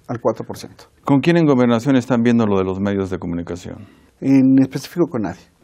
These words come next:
Speaker 2: ¿Olga pasará sobre las decisiones de amlo?
Speaker 1: No lo creo, es un,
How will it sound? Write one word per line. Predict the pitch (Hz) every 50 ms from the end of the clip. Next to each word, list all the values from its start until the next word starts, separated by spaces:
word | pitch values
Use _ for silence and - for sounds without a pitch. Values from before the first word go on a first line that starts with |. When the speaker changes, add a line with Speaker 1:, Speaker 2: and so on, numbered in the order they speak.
| _ -
Speaker 2:
¿Olga | 117 127 131 131 139
pasará | 127 120 110 117 117 113 117
sobre | 110 117 110 110 107
las | 101 98 95 92 98
decisiones | 101 95 92 - 98 - - 107 107 107 104 95
de | 98 98 98
amlo? | 98 98 98 113 135 160 196 - - _ _ _ _ - _ _ _ -
Speaker 1:
No | 226
lo | 185 165
creo, | - 160 160 156 147 139 127 123 123 131 -
es | 135 139 107 139 143
un, | 165 170 160 151 139 135 - -